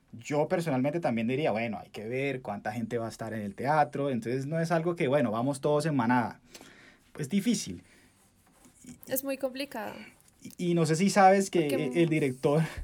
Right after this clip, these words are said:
Speaker 1: es de esos grandes directores que ya ha tenido mucho éxito y se puede dar este lujo, que negoció con la productora de, con, con Warner,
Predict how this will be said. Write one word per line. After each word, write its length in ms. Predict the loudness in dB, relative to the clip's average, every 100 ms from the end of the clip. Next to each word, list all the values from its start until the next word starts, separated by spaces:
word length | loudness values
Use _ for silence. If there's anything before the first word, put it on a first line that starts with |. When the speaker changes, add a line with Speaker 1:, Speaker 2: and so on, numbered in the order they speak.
| -6 -8 -10 _
Speaker 1:
es 220 | -4 -2 0
de 60 |
esos 260 | 0 0 2
grandes 320 | 4 6 4
directores 520 | 4 2 2 0 0
que 200 | 0 -2
ya 300 | 2 0 2
ha 60 | 0
tenido 200 | 2 2
mucho 260 | 2 0 0
éxito 260 | 0 -2 -4
y 40 |
se 80 | -4
puede 220 | 0 2
dar 60 | 2
este 180 | 0 -2
lujo, 340 | 0 0 -2
que 300 | -2 -4 -4 -6
negoció 600 | -2 0 0 0 -2 -2
con 340 | -2 -2 2
la 240 | 4 4
productora 540 | 2 -2 -2 0 0 0
de, 80 | -2
con, 300 | -2 -2 -2
con 220 | -6 0
Warner, 380 | 2 2 0